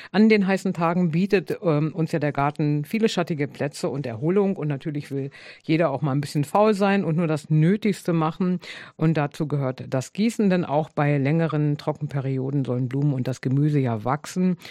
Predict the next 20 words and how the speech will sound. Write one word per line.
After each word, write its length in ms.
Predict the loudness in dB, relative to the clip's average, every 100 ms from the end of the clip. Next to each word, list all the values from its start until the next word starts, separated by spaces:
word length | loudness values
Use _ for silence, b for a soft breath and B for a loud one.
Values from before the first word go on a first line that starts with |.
| B B B B -18 -8
Wir 360 | 0 4 4
fragen 420 | 2 0 2 2 2
unsere 300 | 0 0 -2
Gartenexpertin 920 | -2 -4 -4 -6 -8 -6 -4 -4 -2
Sabine 360 | 0 2 2
Klingelhöfer 840 | 0 0 4 4 4 4 2 0 0
von 160 | -2
der 80 | 0
Emmertaler 400 | 0 0 -2 -2
Firma 300 | -2 -2 0
Neudorf, 580 | 0 2 2 2 0 -4
wie 240 | -2 2 4
man 260 | 4 2
sich 260 | 0 -2 -2
das 280 | -2 -4 -4
etwas 380 | -10 -6 -6 -4
erleichtern 580 | -4 -2 -2 -2 -2
kann. 240 | -2 -2 -2
Frau 160 | -2
Klingelhöfer, 720 | 0 2 2 2 0 0 -4